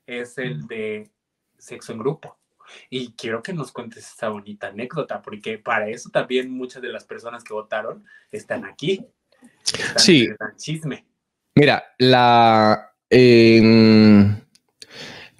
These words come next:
Speaker 2: tema de sexo en grupo, por ejemplo, la fantasía de cualquier heterosexual es tener sexo con varias mujeres. Yo tuve una pareja, una novia, que un día fue muy divertido.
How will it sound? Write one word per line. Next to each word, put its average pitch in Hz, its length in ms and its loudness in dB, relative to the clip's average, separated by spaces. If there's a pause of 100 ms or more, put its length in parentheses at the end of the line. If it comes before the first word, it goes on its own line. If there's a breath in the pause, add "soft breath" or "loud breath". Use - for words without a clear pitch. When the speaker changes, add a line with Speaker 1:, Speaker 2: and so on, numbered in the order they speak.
(100)
Speaker 2:
tema 190 280 4
de 170 80 6
sexo 165 340 2
en 160 120 6
grupo, 110 400 6
por 139 120 2
ejemplo, 131 540 4
la 127 140 2
fantasía 135 460 2
de 185 80 4
cualquier 165 320 2
heterosexual 170 600 2
es 151 120 0
tener 151 220 2
sexo 151 300 2
con 120 120 4
varias 120 300 4
mujeres. 98 460 2 (440 loud breath)
Yo 135 200 6
tuve 175 180 6
una 180 160 4
pareja, 143 560 2 (160)
una 120 240 4
novia, 127 680 4
que 110 180 4
un 127 160 6
día 127 280 4
fue 127 140 2
muy 147 100 6
divertido. 120 560 4